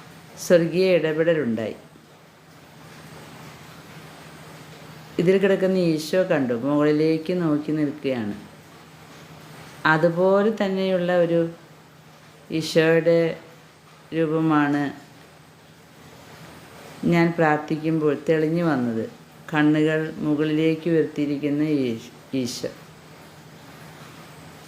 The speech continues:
പിന്നീട് ഇതിനെക്കുറിച്ച്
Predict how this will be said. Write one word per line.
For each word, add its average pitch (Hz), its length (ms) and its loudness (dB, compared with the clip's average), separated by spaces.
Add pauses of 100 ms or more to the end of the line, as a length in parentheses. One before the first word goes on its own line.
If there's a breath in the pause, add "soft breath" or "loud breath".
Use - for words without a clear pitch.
(1300)
പിന്നീട് 170 400 2
ഇതിനെക്കുറിച്ച് 185 480 -2